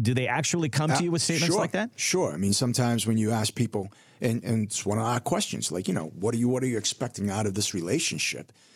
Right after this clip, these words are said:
Speaker 2: And many times, probably, I'd say more than three quarters of the time, people say, "Hey,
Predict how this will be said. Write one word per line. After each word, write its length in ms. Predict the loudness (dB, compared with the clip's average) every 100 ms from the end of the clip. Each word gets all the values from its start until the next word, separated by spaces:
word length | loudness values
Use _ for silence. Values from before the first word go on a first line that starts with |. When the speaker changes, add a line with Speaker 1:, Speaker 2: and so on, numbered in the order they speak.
| -20 _ _
Speaker 2:
And 220 | -2 2
many 260 | 2 2 2
times, 380 | 0 -2 -4 -2
probably, 500 | 0 2 0 0 -6 _ _ _
I'd 160 | -4 -2
say 180 | 0 2
more 240 | 4 2
than 320 | 2 -2 -4 -10 _ _ _ _ _ -2
three 160 | 0
quarters 480 | 0 0 0 2 2
of 40 | 0
the 80 | -2
time, 320 | -2 -2 0
people 220 | -2 -2
say, 160 | 0 2
"Hey, 220 | 2